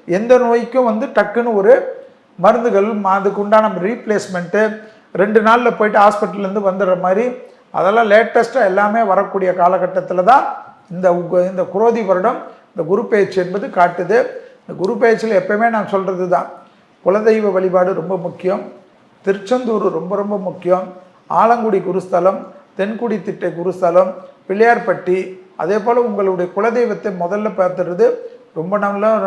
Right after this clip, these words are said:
நல்லது. நான் அமெரிக்கால இருக்கேன், லண்டன்ல இருக்கேன், எந்த நாட்டிலையும் வந்து இனக்கலவரங்கள், மதக்கலவரங்கள் எல்லாம் அந்தந்த நாட்டுல இருக்கக்கூடிய மைனாரிட்டி மேல் கட்டுவிழுத்து படப்படும்.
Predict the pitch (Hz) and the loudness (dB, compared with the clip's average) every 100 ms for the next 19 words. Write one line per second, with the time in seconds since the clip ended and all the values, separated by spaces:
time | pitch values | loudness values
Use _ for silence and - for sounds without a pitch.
0 | 185 175 175 175 208 - - - - 165 | -2 -2 -2 0 -2 -4 -10 -20 -4 -2
1 | 190 220 202 202 190 185 185 190 175 - | 0 0 2 2 4 2 0 0 -2 -6
2 | - _ 156 175 220 214 190 175 190 190 | -16 _ -6 -2 -2 2 2 2 -2 -2
3 | 156 147 180 196 196 202 202 208 185 175 | -2 -4 -2 0 0 -2 -2 -4 -2 0
4 | 202 226 - - - _ _ 160 208 202 | 4 4 2 -8 -18 _ _ -4 -4 2
5 | 180 180 175 180 196 165 202 202 180 175 | 2 4 2 0 -2 -2 -2 0 0 2
6 | 175 170 165 170 220 - - - _ 139 | 0 0 -2 0 0 -4 -14 -20 _ -8
7 | 175 202 190 180 185 214 214 196 180 175 | 0 0 0 0 0 0 -2 -2 -2 -6
8 | 175 175 151 185 208 202 185 180 165 214 | -2 -2 -2 -2 2 0 0 -2 0 -2
9 | 262 - - _ 170 180 233 226 220 - | -2 -12 -20 _ 2 2 0 0 -2 -4
10 | 190 185 175 170 165 175 | 0 2 2 2 2 2